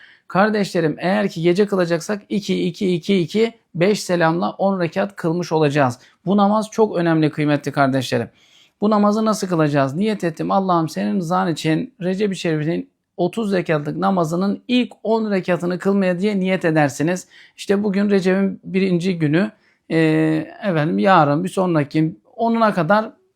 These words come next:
ne zaman müsait olursanız kılın kıymetli kardeşlerim. Bu niyeti yaptıktan sonra kardeşlerim, Subhaneke, Euzu Besmele, Fatiha, Fatiha'dan sonra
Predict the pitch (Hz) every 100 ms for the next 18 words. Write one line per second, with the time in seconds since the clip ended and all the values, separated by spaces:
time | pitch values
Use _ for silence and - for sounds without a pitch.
0 | - 208 226 208 185 180 160 180 170 170
1 | 165 202 226 190 190 180 156 156 151 151
2 | 143 139 135 120 151 254 - _ _ _
3 | _ _ _ - 208 220 214 208 202 196
4 | 196 220 220 - 156 156 202 - - _
5 | _ - 208 196 165 160 147 - 175 180
6 | 214 202 160 147 135 165 196 196 196 175
7 | 160 147 139 - 185 208 202 180 180 165
8 | 202 220 208 196 196 214 196 170